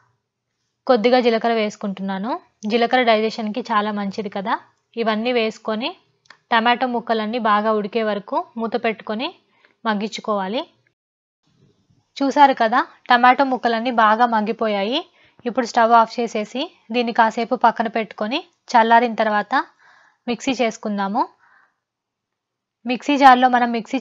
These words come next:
చేసుకునేటప్పుడు వేడివేడిగా ఉన్న వాటిని ఎప్పుడు మిక్సీ చేసుకోకండి. వేయించుకున్న పల్లీలు, టమాటో ముక్కలు అన్నీ బాగా చల్లారిపోయాయి. ఇప్పుడు వీటిని మిక్సీ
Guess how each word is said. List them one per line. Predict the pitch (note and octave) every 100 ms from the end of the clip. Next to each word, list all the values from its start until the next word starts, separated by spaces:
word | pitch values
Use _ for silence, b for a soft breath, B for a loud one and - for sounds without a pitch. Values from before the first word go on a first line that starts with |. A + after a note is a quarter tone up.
| C4
చేసుకునేటప్పుడు | A#3+ - A3 G#3 G#3 A#3 C4+ G4 b b b _
వేడివేడిగా | A3 A#3 B3+ B3+ B3+ C4 B3+
ఉన్న | A#3 A3+
వాటిని | G#3+ - B3+ F4+ A#3+
ఎప్పుడు | A3+ B3+ A#3+
మిక్సీ | A3 - A#3
చేసుకోకండి. | A3+ G#3+ A3 G#3+ G3 G3 D4+ - _ _ _ _ _ _ _ _ _ _ _ _ _ _ _ _ _ _ _ _ _ _ _ -
వేయించుకున్న | B3 B3 C4+ C4 C4+ B3+ B3
పల్లీలు, | A3+ A3+ A#3 A3+ A3+ A3
టమాటో | - A3+ A3+ A#3+ A#3
ముక్కలు | G#3 A3+ A3+ A3
అన్నీ | A3 A#3+ A3
బాగా | A3 A3+
చల్లారిపోయాయి. | A3+ A3 G#3+ A3 G#3+ G#3 G3+ A#3 F4 _ _ _ _
ఇప్పుడు | A#3+ G3 A#3+
వీటిని | A#3 B3 A#3+
మిక్సీ | G#3+ B3+